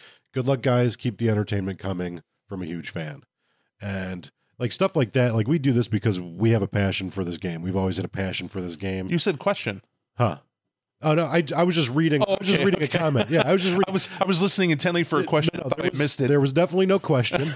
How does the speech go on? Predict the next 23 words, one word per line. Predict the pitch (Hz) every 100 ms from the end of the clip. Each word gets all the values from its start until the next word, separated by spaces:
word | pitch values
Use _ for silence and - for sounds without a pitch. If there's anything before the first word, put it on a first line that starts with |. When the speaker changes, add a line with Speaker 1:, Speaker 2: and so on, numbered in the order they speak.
| -
Speaker 2:
<laughs> | -
Okay. | 175 - 165 -
Speaker 1:
Uh, | 139 135 135 123
this | 160
is | 170
a | 175
little | 175 165
free | - 185
form | 160 151 139
today. | 127 120 123 160 -
So, | - 131 127
yeah, | 110 151
it's | 131
just | 135
a | 127
cool | 135 123
comment, | - 117 120 147 -
and | 120 110 110 104 113
it | 120 117 107
really | 107 131 131
makes | 110 110 113 117 110 -
me | 110 147
appreciate | 143 - 113 104 104 107 101 98